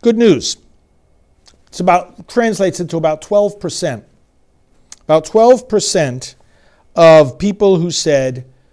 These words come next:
they voted for Biden are now saying they're gonna vote for Trump. But going in the opposite direction, you might say, "Well, aren't there some Trump voters that might vote for Biden?" Well, to the tune of two percent,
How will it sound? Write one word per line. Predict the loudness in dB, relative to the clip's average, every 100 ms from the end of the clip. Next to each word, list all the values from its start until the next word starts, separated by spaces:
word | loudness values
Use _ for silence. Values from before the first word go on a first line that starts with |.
| _ _
they | -8 -4
voted | -2 -2 -2 -6
for | -8
Biden | -6 -6 -6 -8 -12 -16 -20 _
are | -12
now | -8 -8 -8
saying | -6 -6 -6
they're | -10
gonna | -10 -8
vote | -6 -8 -10
for | -14 -12 -12 -12
Trump. | -6 -6 -6 -12 -20 _ _ _ _ _ -10
But | 2 4 4 4 2 0 0 -4
going | -4 -2 -2
in | -2 -2
the | -2
opposite | -2 -6 -10 -6
direction, | -4 -4 -6 -10 -8
you | -6
might | -6 -6
say, | -6 -4
"Well, | -2 0
aren't | -2 -4 -6
there | -6 -6
some | -6 -8 -10 -10
Trump | -12 -12 -8
voters | -6 -6 -6 -8 -8
that | -10 -10 -10
might | -12 -12
vote | -12 -12
for | -12 -14 -14 -14 _ _ -12
Biden?" | -10 -8 -6 -8 -6
Well, | -2 0 2 0 -4 -12 _ _ _ -20 -20 -20 _ _
to | -10 -8
the | -10
tune | -8 -8 -6 -10
of | -12
two | -8 -6 -6
percent, | -8 -10 -10 -12 -14